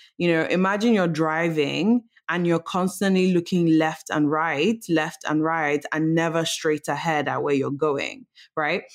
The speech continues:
Now, it's important to look left and right when you're driving, but if you are only ever looking left and right and never on your own lane, it is literally a car crash waiting to happen. And that's exactly what comparison does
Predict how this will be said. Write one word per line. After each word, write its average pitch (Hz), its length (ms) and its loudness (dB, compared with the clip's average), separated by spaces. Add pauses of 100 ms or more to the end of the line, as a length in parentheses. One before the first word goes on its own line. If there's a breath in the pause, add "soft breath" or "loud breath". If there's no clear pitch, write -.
(120 loud breath)
Now, 185 280 0
it's - 180 -6
important 226 500 2
to 226 80 0
look 208 180 0
left 185 300 0
and 165 140 0
right 170 200 0
when 165 140 2
you're 151 140 2
driving, 151 600 -2 (200 loud breath)
but 196 100 2
if 240 220 0
you 208 140 4
are 185 120 0 (140)
only 285 600 4
ever 214 360 0
looking 208 400 2
left 190 420 2
and 170 180 0
right 160 540 -2 (220 soft breath)
and 180 280 2
never 226 300 2
on 208 320 0
your 190 140 2
own 202 180 2
lane, 214 640 2
it 220 140 0
is 208 220 2
literally 226 560 2
a 185 80 -2
car 190 260 -2
crash 175 320 -6
waiting 160 320 0
to 220 100 -6
happen. 240 600 -2 (360 loud breath)
And 233 200 0
that's 302 200 -2
exactly 226 500 0
what 208 180 2
comparison 190 580 -2
does 165 340 0